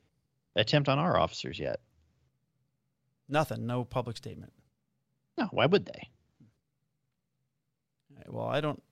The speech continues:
Speaker 2: I don't have anything as horrifying as what happened to you.
Speaker 1: Yeah, maybe you should have gone first. <laughs>
Speaker 2: Jeez. <laughs> They're gonna be like,
Speaker 1: Follow that, Mike.
Speaker 2: "Mike did what?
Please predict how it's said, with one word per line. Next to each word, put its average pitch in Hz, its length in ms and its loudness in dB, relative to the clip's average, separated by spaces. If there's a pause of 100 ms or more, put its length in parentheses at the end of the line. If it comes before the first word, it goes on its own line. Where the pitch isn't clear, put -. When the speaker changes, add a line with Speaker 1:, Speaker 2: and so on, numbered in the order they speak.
(440)
Speaker 2:
I 147 60 -2
don't 160 140 0
have 135 180 2
anything 123 380 -2
as 117 220 -6
horrifying 110 680 -4
as 104 120 -10
what 107 80 -8
happened 110 300 -6
to 104 60 -10
you. 107 280 -8 (760)
Speaker 1:
Yeah, 139 120 4
maybe 160 200 8
you 110 120 6
should - 240 -4
have 73 100 -8
gone 69 200 -10
first. - 420 -6 (600)
<laughs> - 200 2 (560)
Speaker 2:
Jeez. - 560 -4 (580)
<laughs> - 220 -4 (520)
They're 156 100 0
gonna 156 100 2
be 151 100 6
like, 143 140 8
Speaker 1:
Follow 151 240 8
that, 143 260 6
Mike. 101 380 0
Speaker 2:
"Mike 185 220 2
did 127 180 2
what? 123 500 0